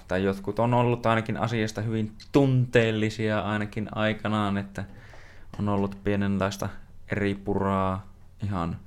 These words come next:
ilmeisesti syystäkin, tai siis tiedänkin, on kuullut vähän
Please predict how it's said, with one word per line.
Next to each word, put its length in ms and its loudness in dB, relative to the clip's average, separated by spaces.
ilmeisesti 600 -6
syystäkin, 640 -4
tai 180 0
siis 180 -4
tiedänkin, 560 -2
on 140 -4
kuullut 400 -4
vähän 260 -4